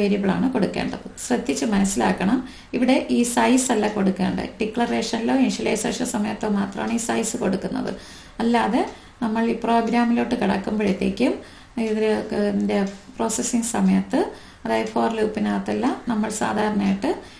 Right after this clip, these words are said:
എന്താ കൊടുക്കേണ്ടത്? Size അല്ല കൊടുക്കുന്നത്, ഈ illoop control variable ആണ് ഇവിടെ കൊടുക്കുന്നത്. അപ്പോൾ sum plus score I. Okay, ആദ്യം അപ്പോൾ score I എന്ന് പറയുമ്പോൾ സ-, ആദ്യത്തെ സീറോയുടെ കൂടെ ഏത് കൂട്ടും? score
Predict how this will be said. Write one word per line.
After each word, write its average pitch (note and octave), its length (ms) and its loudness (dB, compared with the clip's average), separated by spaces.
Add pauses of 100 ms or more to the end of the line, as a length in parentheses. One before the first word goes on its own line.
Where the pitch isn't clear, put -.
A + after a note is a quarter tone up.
(120)
എന്താ A#3 240 2
കൊടുക്കേണ്ടത്? G#3+ 800 0 (260)
Size B3 340 2
അല്ല G3+ 180 2
കൊടുക്കുന്നത്, G3 720 2 (380)
ഈ A3+ 100 -2 (140)
illoop B3+ 260 4
control G#3 420 2 (100)
variable G3+ 380 2
ആണ് F#3+ 280 2
ഇവിടെ G3 160 -2
കൊടുക്കുന്നത്. - 560 -6 (640)
അപ്പോൾ A#3+ 140 -2
sum A3 300 2 (120)
plus F#4 200 0 (140)
score F#3 320 -2 (240)
I. - 40 -4 (1700)
Okay, C4 240 -4 (400)
ആദ്യം B3 220 6
അപ്പോൾ B3+ 220 2 (120)
score A#3+ 320 4
I A#3 120 2
എന്ന് A#3 120 4
പറയുമ്പോൾ A#3 400 0
സ-, - 140 -4
ആദ്യത്തെ A3+ 440 0
സീറോയുടെ A3 580 0
കൂടെ A3+ 380 -2
ഏത് A#3 240 0
കൂട്ടും? A3+ 420 -2 (440)
score A#3+ 320 2